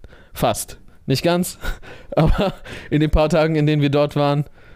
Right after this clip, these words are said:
so, erster Tag ist noch so, „Nice, Mann, Pizza und Burgers.“ Und am zweiten Tag so, „Yeah, Fries and Burgers.“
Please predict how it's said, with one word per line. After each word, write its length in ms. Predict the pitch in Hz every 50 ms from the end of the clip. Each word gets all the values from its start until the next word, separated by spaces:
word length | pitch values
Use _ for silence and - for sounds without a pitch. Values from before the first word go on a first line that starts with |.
| - - - - - - _ _ - _ _ _ -
so, 280 | - 143 156 156 151 - -
erster 320 | 175 190 202 - 214 185
Tag 240 | - 202 180 180 175
ist 120 | 175 -
noch 80 | 180 165
so, 300 | 151 170 170 160 143 - -
„Nice, 380 | 156 160 226 285 247 185 -
Mann, 220 | 170 160 143 139 -
Pizza 360 | - 208 208 - 220 220 233
und 140 | 226 214 185
Burgers.“ 560 | 262 277 269 240 185 156 117 117 - - - - - - - - - - - - - - - - - - - -
Und 300 | 147 147 143 139 - -
am 140 | 147 147
zweiten 320 | - - 160 160 160 147 160
Tag 200 | - 160 156 143
so, 260 | 160 156 151 147 - - -
„Yeah, 300 | 190 220 254 254 220 170
Fries 400 | - - - 226 233 262 247 -
and 120 | 254 240
Burgers.“ 580 | 208 254 262 233 180 160 143 127 - - - -